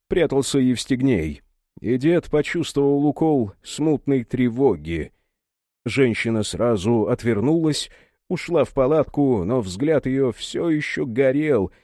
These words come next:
перед мысленным взором старика и будил нехорошие ассоциации.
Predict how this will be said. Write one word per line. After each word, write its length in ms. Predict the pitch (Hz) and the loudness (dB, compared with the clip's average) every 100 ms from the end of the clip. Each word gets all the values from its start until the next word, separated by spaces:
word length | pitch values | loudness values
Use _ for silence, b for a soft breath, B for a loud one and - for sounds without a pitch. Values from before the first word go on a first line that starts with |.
| b _ | b _
перед 240 | - 151 123 | -4 -2 0
мысленным 640 | 143 165 - 139 139 131 | 2 0 0 0 2 0
взором 460 | 85 90 131 110 110 | 0 0 2 2 -2
старика 800 | - 110 101 - 135 139 87 - _ _ _ _ | 0 0 -2 -2 0 2 0 -6 _ _ _ _
и 120 | 80 | -10
будил 440 | 80 98 120 190 185 | -6 -4 -2 0 0
нехорошие 920 | 190 190 180 170 156 - 143 135 127 | 0 0 0 2 0 0 0 2 2
ассоциации. 1160 | 135 - 123 - 123 110 92 - 80 76 65 | 0 0 -2 0 2 2 0 -8 -8 -8 -8